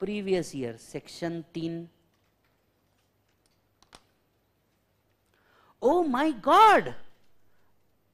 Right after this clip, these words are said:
सेक्शन नंबर वन भी आज हो गया, टू के कुछ पार्ट हुए, थ्री भी आज हो रहा है, फ़ोर भी आज ही चल रहा है। पर आप एक भी जगह कंफ्यूज नहीं हो सकते क्योंकि सब कुछ इंटरलिंक चल रहा है।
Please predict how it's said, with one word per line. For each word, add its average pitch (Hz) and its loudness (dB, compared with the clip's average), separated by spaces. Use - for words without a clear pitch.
सेक्शन - -14
नंबर 170 -8
वन 147 -8
भी 208 -8
आज 196 -6
हो 196 -8
गया, 220 -8
टू 185 -6
के 196 -6
कुछ 202 -12
पार्ट 190 -6
हुए, 208 -4
थ्री 165 -12
भी 202 -8
आज 190 -2
हो 190 -6
रहा 196 -4
है, 247 -8
फ़ोर 214 0
भी 196 -2
आज 151 2
ही 143 -8
चल 117 -8
रहा 107 -16
है। 104 -20
पर 160 -4
आप 180 -8
एक 196 -6
भी 226 -10
जगह 196 -6
कंफ्यूज 170 -8
नहीं 160 -8
हो 147 -10
सकते - -16
क्योंकि 156 -16
सब - -16
कुछ 196 -14
इंटरलिंक 131 -10
चल 107 -18
रहा 101 -20
है। 110 -20